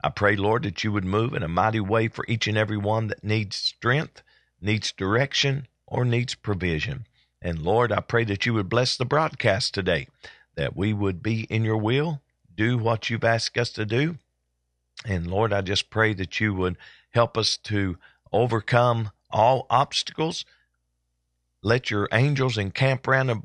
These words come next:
round about us. Protect us, Lord, from the pandemics, the plagues, the pestilence, and all of the evil of the day.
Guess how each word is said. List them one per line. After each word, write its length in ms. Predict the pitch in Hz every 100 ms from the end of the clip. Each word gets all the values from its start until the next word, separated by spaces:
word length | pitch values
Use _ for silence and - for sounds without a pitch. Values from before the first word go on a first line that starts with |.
| -
round 320 | 110 123 139 120
about 400 | 98 123 139 139
us. 220 | - -
Protect 640 | - 101 - 131 131 -
us, 200 | 123 -
Lord, 340 | 113 127 143 -
from 480 | - 131 117 104 98 _ _ _
the 80 | -
pandemics, 760 | - 107 113 104 110 127 - -
the 120 | 87
plagues, 480 | - 98 107 - -
the 100 | 90
pestilence, 720 | 143 113 - 120 123 - -
and 160 | 87 85 -
all 280 | 101 117 113
of 60 |
the 100 | 98 -
evil 400 | 101 123 120 120
of 100 | 131
the 120 | 135
day. 360 | 110 - -